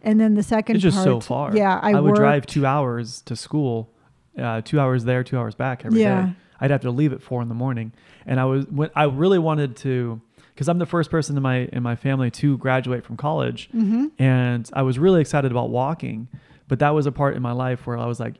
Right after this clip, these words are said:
Speaker 2: I was a little bit more, I, I was, I, free-spirited. And so instead of walking in my graduation, I went backpacking in Yosemite,
Speaker 1: Yeah.
Speaker 2: which I think is the best,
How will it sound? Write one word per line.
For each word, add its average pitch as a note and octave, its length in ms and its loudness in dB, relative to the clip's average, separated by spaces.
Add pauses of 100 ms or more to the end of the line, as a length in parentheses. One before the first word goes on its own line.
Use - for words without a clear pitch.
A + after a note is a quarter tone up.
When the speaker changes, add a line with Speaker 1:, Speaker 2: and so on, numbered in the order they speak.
Speaker 2:
I B2+ 80 -4
was A#2+ 140 -4
a C3+ 40 -2
little C3 140 -2
bit - 80 -8
more, B2 380 -6 (420)
I, B3 120 0
I - 120 0
was, E3+ 180 0
I, - 100 -10 (300)
free-spirited. F#3 960 0
And C3+ 160 -2
so D3 120 2
instead C#3 240 4
of C#3 120 4
walking C#3+ 460 2
in C3+ 100 -2
my B2+ 100 0
graduation, B2 580 0
I A#2 40 -2
went A#2 180 -6
backpacking A#2+ 580 -6
in A2 100 -6
Yosemite, A2 460 -8
Speaker 1:
Yeah. A3 160 6
Speaker 2:
which F#3+ 100 2
I F3 100 8
think D#3 180 2
is B2 100 2
the A#2+ 60 -2
best, A#2 380 -4